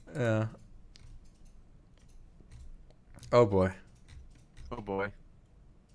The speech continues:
Speaker 2: All right. I think that's
Speaker 1: Huh?
Speaker 2: it. We
Speaker 1: Yeah.
Speaker 2: can take it to the after show.
Speaker 1: All right. Yeah, we can wind some more in the after show, guys. Thanks for sticking around. Um, stay tuned if you're watching on Twitch. If you're on YouTube, catch us live on Twitch on Tuesdays at four P M P S T.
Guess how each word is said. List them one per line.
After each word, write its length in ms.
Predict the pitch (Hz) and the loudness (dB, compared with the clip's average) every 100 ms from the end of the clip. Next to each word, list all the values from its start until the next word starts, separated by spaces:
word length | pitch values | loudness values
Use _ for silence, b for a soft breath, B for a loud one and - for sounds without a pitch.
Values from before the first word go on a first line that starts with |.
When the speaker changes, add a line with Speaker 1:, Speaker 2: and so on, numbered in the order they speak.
| - - - - - - - 113 | -20 -20 -20 -20 -20 -20 -16 -6
Speaker 2:
All 80 | 165 | -6
right. 200 | 226 - - | -6 -10 -10
I 60 | 120 | -6
think 180 | 156 151 | -2 -2
that's 160 | 180 | -2
Speaker 1:
Huh? 60 | 185 | -4
Speaker 2:
it. 60 | 175 | 0
We 100 | 170 | 2
Speaker 1:
Yeah. 80 | |
Speaker 2:
can 80 | 214 | 2
take 60 | 135 | 0
it 20 | |
to 80 | 131 | -2
the 100 | 127 | -2
after 220 | 156 - | -2 -4
show. 180 | - 120 | -4 -2
Speaker 1:
All 100 | 127 - - - 143 | -4 -10 -20 2 8
right. 180 | 147 - | 8 10
Yeah, 100 | 143 | 10
we 100 | 135 | 10
can 160 | 139 | 10
wind 220 | 135 151 147 | 12 12 12
some 160 | 147 | 8
more 240 | 139 143 139 | 12 12 12
in 80 | |
the 60 | 135 | 12
after 220 | 139 180 | 12 12
show, 220 | - 196 | 8 8
guys. 320 | 190 208 226 - | 12 12 12 8
Thanks 200 | 165 151 | 6 6
for 100 | 143 | 6
sticking 320 | 151 147 147 | 8 8 10
around. 500 | 147 156 190 233 - - | 12 12 12 8 2 4
Um, 520 | 131 135 135 135 135 127 - - - - - - - - - | 8 10 12 10 8 2 -6 -20 -6 -6 -6 -20 -20 -20 -12
stay 280 | - 160 156 | 4 8 10
tuned 320 | - 196 185 | 12 12 12
if 100 | 180 | 12
you're 100 | 170 | 12
watching 280 | 175 190 185 | 12 12 10
on 100 | 165 | 10
Twitch. 420 | 233 294 - - | 12 12 8 2
If 120 | - | 8
you're 80 | 156 | 10
on 80 | 165 | 12
YouTube, 380 | 240 269 269 - - | 12 12 10 8 -4
catch 200 | - - | 2 2
us 160 | 135 - | 4 12
live 200 | 147 143 | 12 12
on 100 | 131 | 12
Twitch 540 | - 214 214 - - - - | 10 10 10 8 0 0 8
on 200 | 123 123 | 8 8
Tuesdays 640 | - 123 123 76 58 - - | 6 4 4 2 0 -2 -6
at 100 | - | 2
four 160 | 107 | 4
P 220 | - 113 65 | 6 4 0
M 140 | - | -2
P 160 | - 117 | 2 4
S 140 | - - | 4 2
T. 280 | - - | 0 -4